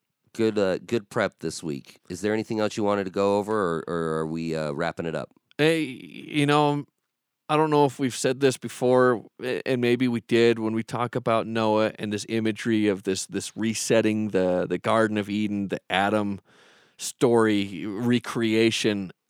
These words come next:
Speaker 2: I find it fascinating that just like Adam, he's got his three children. One third is, i-, is going the other way and, and claiming their own authority, where two thirds become righteous. And you look at the blessing that Noah gives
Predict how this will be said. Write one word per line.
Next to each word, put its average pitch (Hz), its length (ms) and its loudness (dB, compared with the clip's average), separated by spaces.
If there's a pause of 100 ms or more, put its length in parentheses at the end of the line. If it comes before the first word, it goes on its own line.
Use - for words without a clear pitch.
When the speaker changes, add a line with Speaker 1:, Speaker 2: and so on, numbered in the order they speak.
Speaker 2:
I 117 120 0
find 117 400 0
it 107 100 0
fascinating 107 800 0
that 98 320 -2
just - 360 2
like 127 300 2
Adam, 104 560 2
he's 104 280 -6
got 117 220 2
his 104 220 -6
three 107 240 -2
children. 98 580 -2
One 107 400 -2
third 104 420 2
is, 92 320 0 (480)
i-, 107 320 4
is 104 200 -2
going 113 380 0
the 104 120 -2
other 107 220 2
way 110 520 0 (240)
and, 101 220 -4
and 98 140 -8
claiming 110 440 -2
their 104 140 2
own 104 160 0
authority, 104 680 0
where 98 200 -4
two - 260 -4
thirds 110 380 -2
become 104 340 -8
righteous. 104 480 -2 (460)
And 123 140 0
you 131 100 6
look 151 220 6
at - 160 2
the 143 100 6
blessing 135 600 4
that 110 200 2
Noah 127 320 4
gives 120 720 2